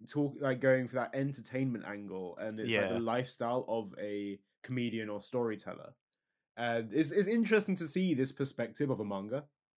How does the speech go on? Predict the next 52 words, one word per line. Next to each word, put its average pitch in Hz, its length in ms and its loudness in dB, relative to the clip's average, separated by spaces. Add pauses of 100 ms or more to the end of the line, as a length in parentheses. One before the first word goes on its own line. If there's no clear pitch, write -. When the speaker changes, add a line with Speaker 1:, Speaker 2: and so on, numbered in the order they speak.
Speaker 1:
Like, 107 200 -2
I, 117 180 2 (160)
I, 123 120 2
it's 127 140 -2
nothing 143 340 0
we, 117 120 -8 (260)
we've, 156 220 6 (180)
it, 175 220 0 (100)
I 160 120 2
pi-, 185 300 4
I 175 40 0
kinda 208 260 0
put 190 160 0
it 139 80 0
down 151 220 2
similarly 139 360 -2 (100)
to, 120 340 0
um, 110 280 -2
something 123 220 -2
like, 117 160 2 (100)
uh, 117 220 0
Bakuman, 104 600 0 (580)
if 110 120 -4
anyone's 110 320 6
Speaker 2:
Yeah. 101 60 -2
Speaker 1:
read 95 100 -4
that 98 180 -4
before. 95 300 -6
Like, 98 160 0
yeah, 135 140 8
I - 20 8
know 143 140 6
you, 120 260 4
you 117 160 -2
and 110 100 -2
I 113 120 0
both 90 220 -6
have, - 160 -12
Nathan. - 420 -16 (380)
Uh, 123 240 8
it's, 123 160 4
like, 135 180 10
basically, 139 420 6
like, 123 200 4
the 120 80 0
behind 120 300 0
the 113 60 0
scenes 113 280 -4
of 104 100 -6
writing 101 260 -2
a 98 40 -8
manga. 104 520 -8